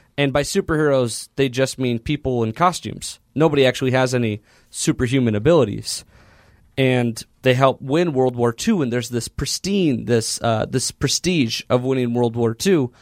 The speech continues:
And then during the Vietnam era, the actual superhero shows up, Doctor Manhattan, and he wins Vietnam in a week. Instead of,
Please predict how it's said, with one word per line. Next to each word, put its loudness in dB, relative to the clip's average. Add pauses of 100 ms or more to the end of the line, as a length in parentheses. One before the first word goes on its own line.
(460)
And 0
then 2 (340)
during 0
the -2
Vietnam 0
era, 2 (200)
the -8
actual 0
superhero -2
shows -2
up, 0
Doctor 0
Manhattan, -2 (500)
and -2
he 0
wins 2
Vietnam 0
in -2
a 0
week. 0 (200)
Instead 0
of, 0